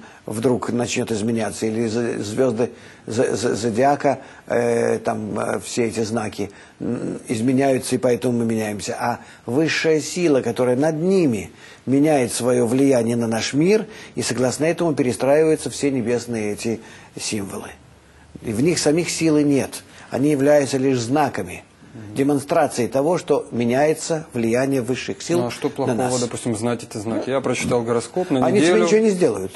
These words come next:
Speaker 1: Нет.
Speaker 2: И как-то могу, в с-, в зависимости от этого,
Speaker 1: Нет, ты на них
Speaker 2: э,
Speaker 1: повлиять не можешь.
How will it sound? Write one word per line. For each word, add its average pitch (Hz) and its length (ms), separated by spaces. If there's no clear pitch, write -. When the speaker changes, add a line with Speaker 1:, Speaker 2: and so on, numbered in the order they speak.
Speaker 1:
Нет. 185 380
Speaker 2:
И - 60
как-то 143 260
могу, 147 460
в 135 40
с-, - 120
в 131 140
зависимости 147 480
от 156 100
этого, 147 480
Speaker 1:
Нет, 117 200
ты 170 60
на 185 100
них 185 120
Speaker 2:
э, - 20
Speaker 1:
повлиять 180 380
не 214 80
можешь. 165 540